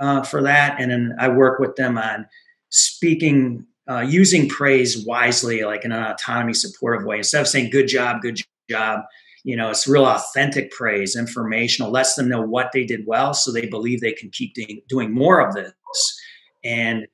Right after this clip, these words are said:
uh, kind of points them, uh, like, uh, also rich feedback, like helping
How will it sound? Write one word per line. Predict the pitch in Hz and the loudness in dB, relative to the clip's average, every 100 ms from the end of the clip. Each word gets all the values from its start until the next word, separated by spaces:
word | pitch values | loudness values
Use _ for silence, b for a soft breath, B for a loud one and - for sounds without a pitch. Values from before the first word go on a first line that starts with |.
| _ _ - | _ _ -12
uh, | 107 104 | -8 -8
kind | - 185 | -2 0
of | 135 - | 0 0
points | 147 170 - - | 0 0 2 0
them, | 135 117 104 101 _ b b - | -2 -4 -6 -14 _ b b -10
uh, | 110 104 101 | -6 -4 -4
like, | 113 110 - - | -4 -4 -6 -12
uh, | 117 - | -10 -2
also | 139 - 139 | 0 2 2
rich | 123 135 - - | 4 4 2 0
feedback, | - 139 113 104 104 | -6 -6 -4 -4 -6
like | 104 98 | -8 -6
helping | 131 143 147 123 | 2 6 6 2